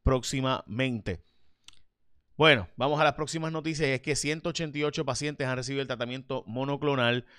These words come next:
en Puerto Rico. Este es el tratamiento que se supone que evite que te pongas grave del covid una vez, eh, se, lo tienes. Así que muy pocos pacientes lo han recibido, vis a vis la cantidad de pacientes que pudieron haberlo recibido.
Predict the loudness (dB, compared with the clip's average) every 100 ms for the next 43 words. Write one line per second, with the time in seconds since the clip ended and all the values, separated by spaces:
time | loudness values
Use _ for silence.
0 | -20 -20 _ -2 0 2 4 4 2 0
1 | -2 -2 -4 -4 -6 -6 -6 -2 0 0
2 | -2 -2 0 2 2 2 2 2 4 4
3 | 4 2 4 4 4 2 -2 -4 0 0
4 | 0 -6 -10 -8 -4 0 0 -2 -10 _
5 | -4 0 2 2 2 -2 -2 -4 -2 0
6 | 0 -4 -8 -16 -20 -20 _ -10 -2 -2
7 | 0 0 0 -2 4 4 4 -2 -2 -2
8 | -2 -4 -4 -2 -2 0 0 0 -4 -6
9 | -6 -8 -6 -6 -4 -4 -4 -4 -6 -6
10 | -6 -2 0 0 -2 -4 -4 -6 -6 -2
11 | -2 -2